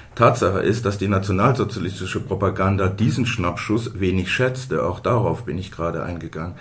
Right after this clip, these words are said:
und seine eigentliche Wirkmächtigkeit erreichte dieses Bilddokument denn auch nicht im sogenannten Dritten Reich, sondern erst nach dessen Auflösung. Seither wurde es zum Beweis umgedeutet für die diabolischen Verführungskünste des N-S-Regimes,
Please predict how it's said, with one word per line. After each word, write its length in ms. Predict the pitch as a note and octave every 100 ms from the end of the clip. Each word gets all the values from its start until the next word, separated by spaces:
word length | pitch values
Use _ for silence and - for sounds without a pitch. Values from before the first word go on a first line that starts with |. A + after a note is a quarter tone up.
| - - -
und 160 | - G#2+
seine 300 | G2 F#2 -
eigentliche 580 | G2 D3+ C3 G2 G2+ F#2
Wirkmächtigkeit 960 | F#2+ F2 C#2+ F2+ - D#2+ - F#2 A2+ - - -
erreichte 480 | G2 G#2 A#2 A#2+
dieses 320 | G2+ G2 F#2+ -
Bilddokument 840 | A2+ B2 G2 F#2 E2+ F2+ G2 G2+ - - -
denn 200 | A#2 G#2
auch 240 | - F#2+ G2+
nicht 340 | G#2 G2 G2+
im 160 | F#2 F#2
sogenannten 480 | F#2+ F2+ F2+ B1+
Dritten 300 | - F2+ -
Reich, 420 | E2+ D#2+ D2 A2+ A#2
sondern 260 | G#2+ E2
erst 240 | F2 - G#2
nach 360 | A2 B2+ -
dessen 280 | - - -
Auflösung. 600 | E2 - - - - - - - - - -
Seither 380 | - A#2 A#2+ F#2+
wurde 260 | A2 C3+ D#2
es 360 | D#2+ G2+ -
zum 160 | - F#2+
Beweis 440 | F#2+ F#2 A2 A2
umgedeutet 680 | - A#2 A#2+ - F#2+ G2+ G#2
für 120 | G2
die 80 | F#2
diabolischen 640 | F2 F#2 E2+ G2+ G#2 G2
Verführungskünste 1000 | - F2 - G#2+ G2+ G2 G2+ G2 G2 -
des 200 | F2+ F#2
N-S-Regimes, 960 | - F2 G2+ A2+ G2+ G2 G#2 G#2 G#2 -